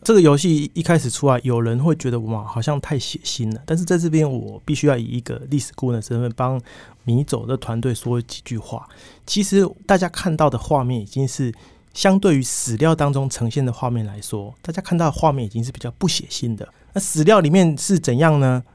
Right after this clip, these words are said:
好，比如说就宜兰为例好了，我们宜兰呢是曾经有电线杆上有挂有尸块，然后有钱人就拆房子、拆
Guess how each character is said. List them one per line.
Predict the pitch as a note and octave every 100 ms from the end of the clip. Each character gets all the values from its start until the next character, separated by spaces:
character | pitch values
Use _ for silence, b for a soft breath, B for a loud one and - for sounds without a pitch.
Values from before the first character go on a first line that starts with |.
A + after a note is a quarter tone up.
| b
好， | C3+
比 | B2+ C#3
如 | D#3
说 | F#3
就 | F#3+
宜 | - C#3+
兰 | D#3 C3 B2
为 | A#2 A#2+
例 | D3 A#2+
好 | - -
了， | - b b b
我 | F3+
们 | F3+
宜 | F3 E3+
兰 | F#3+ C3
呢 | B2 B2
是 | B2 F3 C#3+
曾 | - C3+
经 | D3+
有 | C#3 A2 G#2+ b b b _
电 | - F3+
线 | D#3+ F3+
杆 | D#3 A2
上 | - D3
有 | A2
挂 | - D3 A2
有 | G2+
尸 | - - B2+
块， | - C3+ - b b
然 | C3+
后 | D#3+ D#3+
有 | D#3+ C#3
钱 | - D3
人 | D#3+
就 | E3
拆 | E3 - F#3
房 | F3 B2+ C3+
子、 | - A2 G#2+ _ _
拆 | - F3+